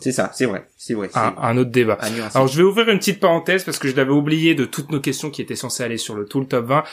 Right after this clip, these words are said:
Speaker 2: Je vais laisser une minute trente à Alan, euh, rêver là-dessus.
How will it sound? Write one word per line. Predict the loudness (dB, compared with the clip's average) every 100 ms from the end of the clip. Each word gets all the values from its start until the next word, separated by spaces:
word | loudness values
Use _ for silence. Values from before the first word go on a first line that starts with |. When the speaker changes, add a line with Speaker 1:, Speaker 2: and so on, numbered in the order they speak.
| -12
Speaker 2:
Je | 0 2
vais |
laisser | 4 2 2
une | 2 0
minute | 2 2 0
trente | -2 -4 0
à |
Alan, | 0 0 -2
euh, | -4
rêver | -2 0 2
là-dessus. | 2 0 0 0